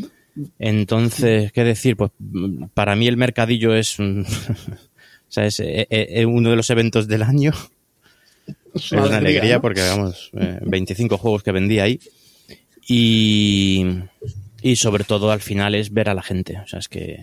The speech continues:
Speaker 1: ya nuestra tradición del ca-, del cafelito mañanero con, con un punto de victoria
Speaker 2: Sí,
Speaker 1: y tal,
Speaker 2: con
Speaker 1: con Pablo,
Speaker 2: Ray.
Speaker 1: pues ya, eh, mola, el ratillo, echar un ratillo, charlar con la gente y tal, eso ma-, más que nada. Lo de dentro, pues,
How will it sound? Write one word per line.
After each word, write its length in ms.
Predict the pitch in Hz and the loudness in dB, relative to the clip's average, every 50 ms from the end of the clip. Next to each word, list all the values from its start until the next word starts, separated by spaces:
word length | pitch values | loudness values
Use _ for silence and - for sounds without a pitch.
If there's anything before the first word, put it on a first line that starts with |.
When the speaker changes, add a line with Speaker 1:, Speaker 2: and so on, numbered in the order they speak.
| 82 85 87 | -20 -20 -18
Speaker 1:
ya 240 | 87 92 95 92 95 | -10 -8 -6 -4 -4
nuestra 300 | 98 98 - - 101 101 | -4 -4 -6 -6 -8 -6
tradición 480 | - - 104 101 98 92 - 113 110 113 | -4 -2 -2 -2 -2 -2 -2 -2 0 0
del 140 | 110 107 - | -2 -2 -2
ca-, 160 | - 117 110 | -2 -2 -2
del 240 | 104 101 107 101 - | 0 -2 -4 -4 -2
cafelito 480 | - 104 - - 107 110 110 - 110 | -6 -6 -2 -2 0 0 2 0 0
mañanero 560 | 101 107 104 104 101 104 110 110 110 107 107 | 0 0 0 0 0 0 2 2 2 0 0
con, 400 | - 110 104 104 101 101 101 101 | 0 0 0 0 0 0 -2 -4
con 160 | - - 104 104 | -2 -2 -2 0
un 140 | 104 101 | 0 0
punto 220 | 98 110 107 98 107 | 0 -2 -2 0 0
de 60 | 101 | 0
victoria 420 | 104 92 - - 110 110 107 104 | 0 -2 -2 -2 0 0 0 0
Speaker 2:
Sí, 60 | 104 - | -2 -2
Speaker 1:
y 20 | |
tal, 120 | 110 107 | -4 -4
Speaker 2:
con 140 | 120 127 - | -4 -2 -2
Speaker 1:
con 80 | 98 - | 0 0
Pablo, 280 | - 110 110 117 117 | 2 2 4 2 2
Speaker 2:
Ray. 80 | 120 - - - _ _ _ _ _ _ - - _ - | 0 -2 -8 -20 _ _ _ _ _ _ -20 -20 _ -12
Speaker 1:
pues 160 | - 92 90 87 | -8 -6 -4 -2
ya, 380 | 92 92 95 95 95 92 90 | -2 -2 -2 -2 -2 -2 -4
eh, 40 | 90 90 90 92 95 - - _ - - _ _ _ _ _ _ _ - | -4 -6 -8 -10 -12 -14 -18 _ -20 -20 _ _ _ _ _ _ _ -2
mola, 260 | 104 107 101 95 95 - - 104 98 95 | 0 0 0 0 -2 -4 -6 -6 -4 -4
el 140 | 92 90 90 | -4 -4 -4
ratillo, 380 | 92 92 - - 123 120 113 107 | -6 -8 -2 -2 -2 0 0 0
echar 220 | - - 101 95 | 0 -2 -2 -2
un 80 | 98 90 | -2 -2
ratillo, 360 | 92 - - 123 127 113 107 | -2 -2 0 -2 0 0 -2
charlar 300 | - - 92 98 92 - | -4 -4 -6 -6 -6 -6
con 100 | - 95 | -6 -8
la 80 | 85 80 | -8 -8
gente 340 | - - 123 127 120 - 98 | -4 -4 -2 -2 0 -2 -4
y 20 | |
tal, 240 | 92 - 107 104 98 | -2 -2 -2 -2 -2
eso 200 | 95 95 - 95 | -4 -4 -4 -4
ma-, 240 | 95 95 92 92 92 | -2 -2 -2 -2 -2
más 180 | 98 98 95 - | -4 -6 -6 -6
que 80 | - | -4
nada. 240 | 95 98 98 95 - _ - - - - - | -2 -2 -2 -2 -4 _ -18 -20 -20 -16 -4
Lo 180 | - 113 110 107 | 0 0 2 2
de 140 | 104 107 104 | 2 2 2
dentro, 400 | 110 123 135 123 - 127 139 131 | 2 2 2 2 2 2 0 2
pues, 440 | 143 139 127 - - - - - | 0 -2 -2 -2 -6 -6 -8 -10